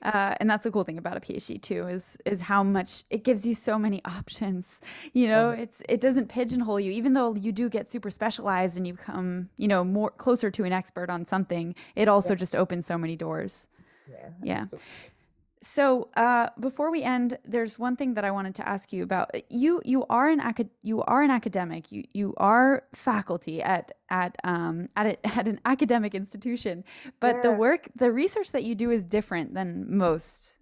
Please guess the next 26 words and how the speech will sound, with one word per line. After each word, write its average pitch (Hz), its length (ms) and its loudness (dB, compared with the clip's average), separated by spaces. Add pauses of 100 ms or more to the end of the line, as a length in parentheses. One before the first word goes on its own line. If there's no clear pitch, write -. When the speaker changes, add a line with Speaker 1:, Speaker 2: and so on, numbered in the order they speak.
Speaker 1:
than 202 140 -2
most 175 240 -2
academics. - 720 -6 (320)
And 226 160 2
so 277 80 0
I 269 60 2
had 359 180 2
a - 20 0
question 285 380 0
for 269 100 -4
you 233 160 2
around, 190 320 0
like, 170 220 -6
the 208 80 -4
skills 196 500 2
that 214 140 0
you 233 140 0
use 240 420 -2
or 196 80 -6
the, 196 160 -6
the 214 100 -2
skills 285 380 -2
that 262 100 -2
require 214 380 0
you 208 160 -2
to, 180 100 -8